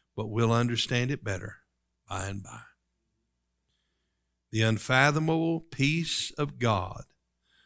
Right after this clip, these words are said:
who controls the universe and pursues a faultless purpose, is the peace that Paul commended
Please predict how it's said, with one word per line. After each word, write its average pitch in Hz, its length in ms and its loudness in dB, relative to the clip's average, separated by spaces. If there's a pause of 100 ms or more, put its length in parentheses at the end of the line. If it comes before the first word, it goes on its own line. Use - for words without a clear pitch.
(200)
who 127 100 4
controls 120 520 0
the 143 100 0
universe 101 480 0 (220)
and 127 180 2
pursues 147 480 4
a 123 80 4
faultless 143 500 0
purpose, - 560 -2 (840)
is 101 180 -2
the 104 80 -10
peace 156 420 2
that - 160 -2
Paul 143 280 2
commended 107 580 -2